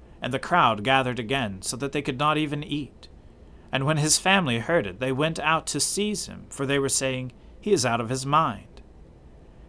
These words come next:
And the scribes who came down from Jerusalem were saying, "He is possessed by Beelzebub," and, "By the prince of demons he cast out the demons." And he called them, and he, and he said to them in parables,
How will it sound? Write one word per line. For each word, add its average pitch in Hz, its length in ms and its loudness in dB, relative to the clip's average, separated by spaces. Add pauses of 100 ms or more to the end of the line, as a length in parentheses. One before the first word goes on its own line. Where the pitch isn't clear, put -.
And 123 160 -4
the 131 80 -2
scribes 127 580 4
who 135 80 -6
came 131 240 -6
down 131 280 0
from 123 180 -8
Jerusalem 123 560 -2
were 104 100 -4
saying, 117 460 -4 (360)
"He 160 120 4
is 160 160 4
possessed 156 640 2
by 127 120 0
Beelzebub," 127 840 2 (400)
and, 113 440 -2 (440)
"By 143 160 6
the 139 100 0
prince 180 380 2
of 160 180 -2
demons 139 460 0
he 131 120 -6
cast 131 380 -4
out 127 200 0
the 117 100 -4
demons." 98 680 -10 (1000)
And 123 120 -4
he 151 80 -2
called 175 380 2
them, 95 340 -8 (580)
and 120 120 -6
he, 117 100 -10 (560)
and 135 160 -4
he 135 80 -4
said 185 320 2
to 117 80 -8
them 107 220 -8
in 110 80 -8
parables, 101 720 -4